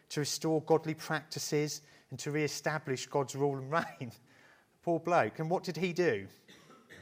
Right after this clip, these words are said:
He set his mind and his heart to study Scripture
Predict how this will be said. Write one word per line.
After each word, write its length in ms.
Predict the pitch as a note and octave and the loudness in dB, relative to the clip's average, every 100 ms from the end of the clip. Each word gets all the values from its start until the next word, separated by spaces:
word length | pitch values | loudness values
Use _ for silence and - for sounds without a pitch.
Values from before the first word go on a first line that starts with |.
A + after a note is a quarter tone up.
| - - _ _ _ _ _ | -20 -20 _ _ _ _ _
He 160 | E3+ | -8
set 440 | E3 - - E3 D#3+ | -6 -6 -2 -2 -2
his 280 | - C#3+ C#3+ | -8 -8 -8
mind 440 | C#3+ B2 G#2+ A2 | -6 -6 -6 -8
and 80 | A2+ | -10
his 140 | A#2 | -12
heart 300 | - B2 G2 | -8 -8 -8
to 80 | - | -10
study 340 | - C3 B2 | -8 -6 -6
Scripture 600 | A#2+ - B2+ - - G#2 | -8 -8 -10 -10 -14 -14